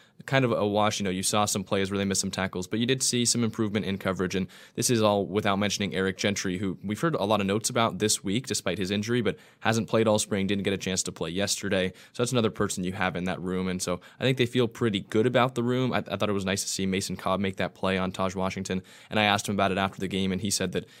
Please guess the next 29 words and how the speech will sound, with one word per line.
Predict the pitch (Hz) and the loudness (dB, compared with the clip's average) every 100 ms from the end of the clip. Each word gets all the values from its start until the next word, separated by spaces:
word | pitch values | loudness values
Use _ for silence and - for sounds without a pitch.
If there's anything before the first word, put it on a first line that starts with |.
| - | 0
in | 120 | 2
spring | 117 120 110 | 2 2 2
practice, | 110 107 104 98 | 2 2 0 -2
I | - 85 | -2 -4
think | 90 113 | -2 -2
it | |
was | 95 | -2
a | - | -4
couple | 95 101 | -4 -2
weeks | 98 - | -2 0
ago, | 98 90 90 - - - | 0 0 -2 -10 -12 -6
that | 92 | -2
Taj | 123 107 107 104 - | 4 4 4 0 -6
had | - - 113 | -4 2 4
that | 104 | 4
exact | 98 95 107 135 | 0 2 2 2
same | 135 120 | 2 0
play | - 104 98 | 2 2 2
and | 80 92 | 0 -4
caught | - 127 117 | 2 4 4
it | 98 | 2
on | 92 | 0
the | |
sideline | 90 80 85 87 85 80 | -2 -2 -4 -6 -8 -8
on | 90 | -8
him. | 85 | -8
And | 85 | -8
he | 95 95 | -6 -4
said | 117 90 | -2 -4